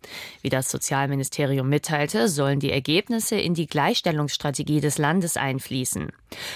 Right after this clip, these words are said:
Laut Ministerium haben vor allem Frauen die zwölf Fragen beantwortet. Zwei Drittel der Befragten gaben demnach an, dass ihnen vor allem die Gleichstellung im Arbeitsleben wichtig sei.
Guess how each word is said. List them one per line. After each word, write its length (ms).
Laut 220
Ministerium 720
haben 160
vor 160
allem 180
Frauen 480
die 140
zwölf 280
Fragen 360
beantwortet. 880
Zwei 240
Drittel 320
der 120
Befragten 640
gaben 300
demnach 420
an, 360
dass 220
ihnen 260
vor 220
allem 260
die 200
Gleichstellung 720
im 180
Arbeitsleben 720
wichtig 320
sei. 360